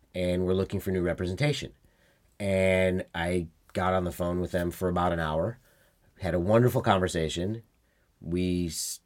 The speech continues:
signed paperwork today, so, you know, the next day. Um, but within ninety minutes of hanging up, I had ten thousand dollars for them to do an appearance in Bakersfield, California. It doesn't take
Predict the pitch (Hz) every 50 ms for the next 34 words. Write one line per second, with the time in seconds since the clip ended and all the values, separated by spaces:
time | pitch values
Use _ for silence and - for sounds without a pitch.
0 | _ _ _ - - - 101 104 104 101 101 113 104 98 - 98 98 95 95 87
1 | - - - - _ _ _ _ _ _ _ _ _ _ _ _ _ _ _ _
2 | _ _ _ - - 113 95 82 78 80 92 - _ - - 92 85 82 76 -
3 | - _ _ 85 85 80 73 76 - - 90 90 95 95 - - - - 80 76
4 | 82 98 - - - - _ - _ - 87 85 85 87 85 85 92 92 95 104
5 | 104 123 117 110 110 110 110 110 110 107 110 107 101 - - 101 101 98 98 104
6 | 120 120 110 - 90 92 95 - - 104 92 90 98 90 90 85 92 98 110 120
7 | 101 80 - - 80 73 67 65 64 - _ _ _ _ - 98 90 98 92 87
8 | 85 104 117 110 78 62 - - - _ _ _ _ _ - 87 92 98 101 92
9 | 92 90 - 95 92 85 - 87 82 80 85 110 107 80 64 64 - _ _ _
10 | _ _ _ _ _ _ _ _ _ _ _ _ _ - _ _ _ _ 104 101
11 | 82 - 120 123 117 117 101 - - 127 120 117 -